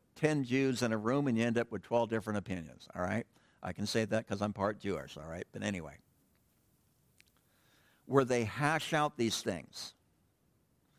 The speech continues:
The midrash was all, excuse me, the Mishnah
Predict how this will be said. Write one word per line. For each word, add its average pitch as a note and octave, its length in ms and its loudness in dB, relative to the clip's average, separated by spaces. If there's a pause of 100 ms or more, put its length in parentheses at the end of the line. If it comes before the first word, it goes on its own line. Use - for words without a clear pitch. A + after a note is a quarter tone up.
(300)
The A#2 80 6
midrash C#3+ 720 4
was A#2+ 180 0
all, C3 260 2
excuse C3 300 0
me, F#2+ 140 -2 (400)
the A#2 100 2
Mishnah B2+ 800 0